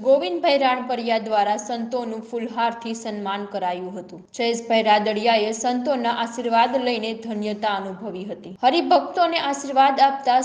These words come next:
સ્વામિનારાયણ સંપ્રદાયના સંતો પૂજ્ય ત્યાગ વત્સલ સ્વામી, પૂજ્ય ગુણગ્રાહક સ્વામી, પૂજ્ય નારાયણ સ્વરૂપદાસજી, પૂજ્ય ધર્મ સ્વરૂપ સ્વામી, પૂજ્ય મોહન પ્રસાદ સ્વામી જેવા દિવ્ય સંતો ઉપસ્થિત રહ્યા હતા.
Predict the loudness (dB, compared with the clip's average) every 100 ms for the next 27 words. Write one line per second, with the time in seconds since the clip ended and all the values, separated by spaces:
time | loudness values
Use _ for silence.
0 | 0 -2 0 -2 -4 -4 -6 -8 -6 -2
1 | 0 0 -2 -6 -6 -8 -6 -8 -8 -12
2 | -8 -6 2 2 2 4 4 4 -2 -2
3 | -4 -4 -4 -6 -4 -6 -8 -10 -14 -20
4 | _ -4 0 2 2 0 0 0 2 2
5 | 2 -4 -6 -4 -4 -4 -8 -10 -14 -6
6 | -6 -2 -2 -2 0 2 0 0 -4 -4
7 | -6 -4 0 2 2 0 -10 -10 -10 -14
8 | _ -2 0 4 4 6 4 4 0 0
9 | 0 0 -6 -4 -2 -4 -8 -10 -16 -20
10 | _ -6 -2 0 0 -2 -2 -4 -6 -2
11 | -2 -2 -8 -6 -6 -4 -8 -10 -8 0
12 | 4 6 4 2 0 0 0 -2 -2 0
13 | -2 -4 -4 -6 -4 -6 -6 -6 -4 -2
14 | -2 -4 -12